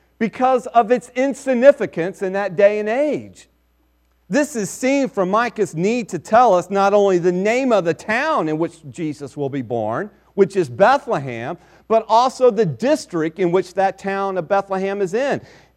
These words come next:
Ephrathah. So people would not confuse it with another Bethlehem in the same region. For example, if I told you my niece, Abby, played in a basketball tournament in Mound City,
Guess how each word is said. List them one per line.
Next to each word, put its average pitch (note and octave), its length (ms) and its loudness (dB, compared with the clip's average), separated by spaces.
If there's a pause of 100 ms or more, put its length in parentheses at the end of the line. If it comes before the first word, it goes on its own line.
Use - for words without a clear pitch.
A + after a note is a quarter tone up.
Ephrathah. D3 680 0 (640)
So A#3+ 180 8
people A3+ 560 2
would F#3 160 6
not A3+ 260 0
confuse A3 720 0
it E3 140 2
with G3 200 2
another A#3+ 440 2
Bethlehem F3 840 -2
in A3+ 220 -2
the A3 60 -16
same B3 360 -6
region. A#3+ 560 -6 (800)
For G#3+ 220 4
example, G3 640 -4 (1120)
if C3+ 160 0
I D#3+ 120 6
told F3+ 320 4
you E3+ 120 4
my E3 200 2
niece, D#3+ 540 0
Abby, D3 380 0
played D3+ 340 0
in C#3+ 120 0
a C3+ 40 0
basketball D#3 560 -2
tournament C#3 600 -8
in C#3+ 200 -6
Mound E3+ 380 -4
City, G3+ 640 2